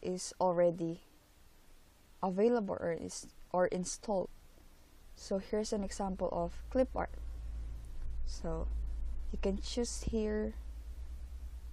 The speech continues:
Yes, that's all for clip art. So next, we go on to shapes. Shape is the form of an object,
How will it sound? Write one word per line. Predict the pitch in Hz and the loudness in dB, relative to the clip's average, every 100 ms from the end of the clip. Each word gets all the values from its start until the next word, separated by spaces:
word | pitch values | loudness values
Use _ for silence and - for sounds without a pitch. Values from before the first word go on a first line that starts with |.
| - - - - - - | -8 -8 -8 -8 -10 -8
Yes, | 185 180 180 180 - - - - - - - - | -4 -2 -4 -6 -8 -14 -16 -16 -18 -18 -18 -2
that's | 180 165 - - - - - - | 2 2 0 -6 -10 -12 -20 -10
all | 175 160 165 - | -6 -6 -8 -10
for | - 160 156 170 - | -6 -4 -4 -6 0
clip | 262 254 | 2 2
art. | - - - - - - - - - | 0 -4 -8 -20 -20 -20 -18 -18 -14
So | - - 196 180 180 180 175 180 - - - - - - - - | -6 4 6 8 8 8 6 2 -8 -20 -20 -20 -20 -20 -20 -4
next, | 233 240 285 - - - - - - - - - - - - - | 4 6 4 2 -6 -6 -6 -10 -14 -20 -20 -20 -20 -20 -20 -8
we | - | -4
go | 185 208 214 | 2 4 4
on | 220 220 - | 2 0 -2
to | - 254 277 - - - - - - - - | -2 0 0 -4 -14 -20 -20 -20 -20 -20 -18
shapes. | - 330 277 - - - - - - - - | -4 0 0 -2 -12 -12 -20 -20 -20 -20 -18
Shape | - - 320 330 262 | -10 0 2 2 0
is | 262 | 0
the | 233 | 0
form | 214 214 208 190 | 2 6 6 4
of | 180 202 | 0 -2
an | 185 - | -4 2
object, | 226 190 175 160 | 2 4 2 2